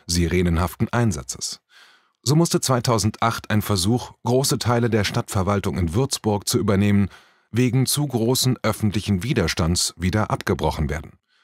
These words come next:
Hannelore Kraft ließ die Bertelsmann-Tochter Arvato später bei der Landesregierung N R W das gewünschte Ziel erreichen. Die durch Bertelsmann-Töchter massiv beworbenen Studiengebühren,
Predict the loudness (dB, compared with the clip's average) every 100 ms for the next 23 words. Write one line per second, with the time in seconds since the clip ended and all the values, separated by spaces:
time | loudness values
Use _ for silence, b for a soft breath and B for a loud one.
0 | _ _ -2 2 2 2 0 0 0 -2
1 | -6 b b -4 -2 0 0 0 0 0
2 | 0 2 2 0 0 0 0 0 0 0
3 | -2 -2 -2 -2 0 -2 -2 0 2 2
4 | 0 -2 -2 0 0 -2 -2 -2 -2 -2
5 | -4 B B B -8 -4 0 2 2 0
6 | 0 0 -2 0 0 0 -4 -10 _ _
7 | _ _ _ b b b b b b b
8 | _ _ _ 0 2 4 2 0 0 0
9 | 0 0 0 0 0 0 2 0 -2 -2
10 | 0 2 2 2 2 0 -2 -2 0 2
11 | 2 2 0 2 0